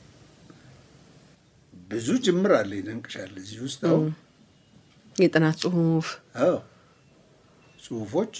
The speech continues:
Speaker 1: አንዳንድ የተሰበሰቡ
Speaker 2: መረጃዎች፣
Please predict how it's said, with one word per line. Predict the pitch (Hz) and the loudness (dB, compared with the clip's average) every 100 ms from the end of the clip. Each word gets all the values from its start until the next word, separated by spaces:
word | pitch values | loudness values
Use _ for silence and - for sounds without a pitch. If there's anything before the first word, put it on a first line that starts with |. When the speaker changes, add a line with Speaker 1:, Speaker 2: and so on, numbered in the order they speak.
| - _ _ _ - - - | -20 _ _ _ -20 -20 -2
Speaker 1:
አንዳንድ | 131 123 139 139 | 2 6 8 8
የተሰበሰቡ | 127 127 123 139 139 135 - 123 120 104 92 - 87 - _ _ _ _ _ _ - | 6 2 0 4 4 4 2 2 0 -2 -6 -14 -20 -20 _ _ _ _ _ _ -4
Speaker 2:
መረጃዎች፣ | 180 143 147 - | 0 0 0 -2